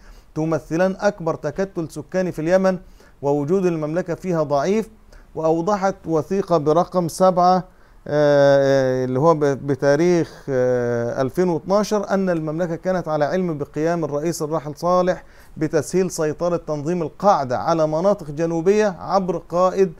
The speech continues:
المنطقة هناك مهدي مقولة، ومع ذلك استمرت في توفير غطاء سياسي لصالح عبر المبادرة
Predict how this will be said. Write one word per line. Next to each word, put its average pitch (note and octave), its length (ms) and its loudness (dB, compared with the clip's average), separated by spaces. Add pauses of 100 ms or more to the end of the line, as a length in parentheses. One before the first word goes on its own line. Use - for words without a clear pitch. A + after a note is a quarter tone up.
(340)
المنطقة D#3 540 -2
هناك E3+ 360 -4
مهدي F3 560 -2 (260)
مقولة، F3+ 520 2
ومع D#3 240 2
ذلك E3+ 280 -2
استمرت E3 560 -2
في D#3 100 -6
توفير D3+ 460 -6
غطاء D3+ 240 -6
سياسي E3 380 -4
لصالح D#3+ 540 -4
عبر D3+ 440 -4
المبادرة C#3 840 -2